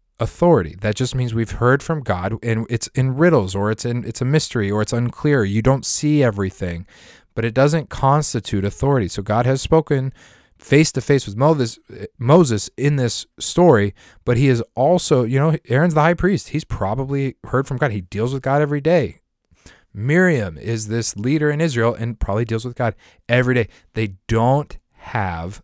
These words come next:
the same authority as Moses. And even though Moses did something he was not supposed to do,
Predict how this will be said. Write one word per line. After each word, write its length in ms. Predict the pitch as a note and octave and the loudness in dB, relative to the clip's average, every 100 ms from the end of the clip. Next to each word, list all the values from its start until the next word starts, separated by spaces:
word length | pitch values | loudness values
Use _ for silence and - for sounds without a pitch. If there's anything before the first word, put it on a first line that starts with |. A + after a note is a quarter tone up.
| - | -12
the 100 | G#2+ | -10
same 560 | - A#2 G#2 A2+ A#2+ - | -6 -4 -2 -2 -4 -6
authority 840 | B2 - - C#3+ A#2 F2+ E2 F2 - _ _ _ - | -8 -6 0 2 2 0 -4 -10 -12 _ _ _ -4
as 180 | A#2+ B2 | -2 2
Moses. 680 | D3 C#3+ G2+ - - - - _ _ _ _ - | 6 6 2 -6 -14 -16 -18 _ _ _ _ -6
And 200 | A#2+ A#2 - | -4 -4 -2
even 480 | B2+ D3 E3 F3 E3+ | 2 4 4 2 4
though 460 | D#3+ C3 G2+ G#2+ _ _ - | 6 6 4 0 _ _ -14
Moses 920 | G2 A2 C#3 D#3 D#3 B2 G2+ G#2+ - - _ | -8 0 4 6 4 2 0 -2 -6 -14 _
did 280 | - C3 D3+ | 0 0 0
something 400 | - D#3+ D3+ D#3 | 0 -2 0 -4
he 160 | C#3+ A#2+ | -2 -2
was 200 | G#2+ G2 | -2 -4
not 300 | G2 G2+ A#2+ | -4 -4 -4
supposed 560 | - D#3+ C3 A#2+ B2 | -2 0 2 2 0
to 100 | - | -4
do, 380 | C3+ G2+ F2+ G#2 | -4 -2 -2 -4